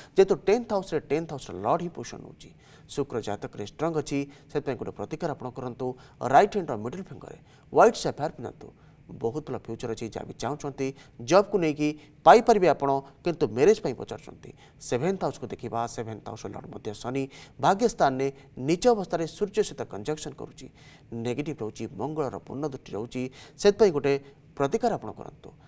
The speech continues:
ଚଣ୍ଡୀ ପୂଜା କରନ୍ତୁ, ବିଶେଷ କରି ଚଣ୍ଡୀ ପୂଜାରେ ଗୌରୀ ମନ୍ତ୍ରକୁ ସମ୍ପୂର୍ଣ୍ଣ ସମ୍ପୁଟ କରାନ୍ତୁ। ହେ ଗୌରୀ ଶଙ୍କର ଅର୍ଦ୍ଧାଙ୍ଗୀ, ଯଥାତ୍ୱମ ଶଙ୍କର ପ୍ରିୟା, ତଥା ମାମ୍ କୁରୁ କଲ୍ୟାଣୀ, କାନ୍ତା କାନ୍ତା ସୁଦୁର୍ଲଭାମ୍।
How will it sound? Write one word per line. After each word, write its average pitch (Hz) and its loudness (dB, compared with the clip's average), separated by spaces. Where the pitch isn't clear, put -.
ଚଣ୍ଡୀ 214 2
ପୂଜା 123 -4
କରନ୍ତୁ, 104 -8
ବିଶେଷ 107 -12
କରି 98 -10
ଚଣ୍ଡୀ 131 -6
ପୂଜାରେ 135 -2
ଗୌରୀ 208 6
ମନ୍ତ୍ରକୁ 147 0
ସମ୍ପୂର୍ଣ୍ଣ 233 2
ସମ୍ପୁଟ 123 -8
କରାନ୍ତୁ। - -14
ହେ 202 12
ଗୌରୀ 180 4
ଶଙ୍କର 123 -8
ଅର୍ଦ୍ଧାଙ୍ଗୀ, 127 -6
ଯଥାତ୍ୱମ 190 2
ଶଙ୍କର 143 -4
ପ୍ରିୟା, 123 -2
ତଥା 139 0
ମାମ୍ 220 0
କୁରୁ 208 4
କଲ୍ୟାଣୀ, 117 -6
କାନ୍ତା 196 4
କାନ୍ତା 180 0
ସୁଦୁର୍ଲଭାମ୍। - -12